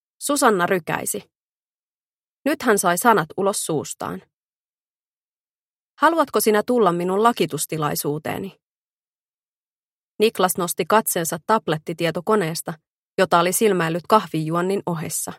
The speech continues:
Hänellä oli vaaleanharmaa kauluspaita ja kravatti,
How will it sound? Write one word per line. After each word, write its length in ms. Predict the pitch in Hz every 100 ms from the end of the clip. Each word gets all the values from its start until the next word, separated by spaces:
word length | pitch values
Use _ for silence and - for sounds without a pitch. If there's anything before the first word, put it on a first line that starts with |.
| _ _ _ _ _ _ _ _ _ _ -
Hänellä 340 | 196 185 180
oli 180 | 180 190
vaaleanharmaa 720 | 262 202 170 175 175 165 170 165
kauluspaita 720 | 254 180 170 - 156 156 165
ja 140 | 170
kravatti, 640 | - 165 165 - - 165